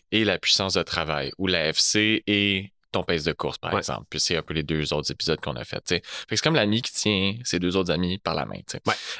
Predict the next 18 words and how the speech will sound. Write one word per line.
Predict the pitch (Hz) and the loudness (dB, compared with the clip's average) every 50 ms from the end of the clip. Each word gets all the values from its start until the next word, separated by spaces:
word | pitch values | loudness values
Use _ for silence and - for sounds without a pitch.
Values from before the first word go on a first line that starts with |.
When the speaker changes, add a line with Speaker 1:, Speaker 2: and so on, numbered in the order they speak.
| - | 0
Speaker 1:
Euh, | 98 95 92 90 90 90 90 85 - - - - - - - _ - | 2 2 4 4 2 2 0 0 -4 -8 -18 -20 -20 -20 -12 _ 0
parce | - 104 110 - - | 0 2 4 2 2
que | - - 139 143 | 4 4 4 4
pour | 143 156 - 107 92 | 4 4 0 2 4
chaque | - - - 147 165 180 - - - - _ _ _ | 4 4 4 4 2 0 -4 -8 -8 -8 _ _ _
tâche | - 120 101 95 95 101 107 110 - - | 0 2 4 4 4 4 4 4 4 4
que | - 95 | 4 0
tu | 90 - - | 0 2 0
fais | - - - - 95 98 | 0 0 0 0 0 2
dans | 95 95 90 | 0 -2 -2
ton | 87 - 80 78 78 | -2 -2 -4 -4 -4
corps, | - 80 76 76 107 117 90 90 - - - _ - - - _ | -4 -4 -2 -4 -4 -6 -8 -10 -10 -12 -14 _ -20 -20 -16 _
tu | - - 104 | -2 -2 0
vas | 101 95 98 | 2 2 2
générer | 95 95 98 98 95 90 101 | 4 4 2 2 0 0 0
du | 104 98 | -2 -2
lactate. | 85 78 76 - - - - - _ - - - _ _ _ - - - - _ _ - | -2 -2 -2 -2 -4 -6 -6 -6 _ -12 -12 -12 _ _ _ -20 -20 -20 -20 _ _ 2
Et | 120 123 123 131 139 151 151 - | 4 4 4 4 2 2 -2 -4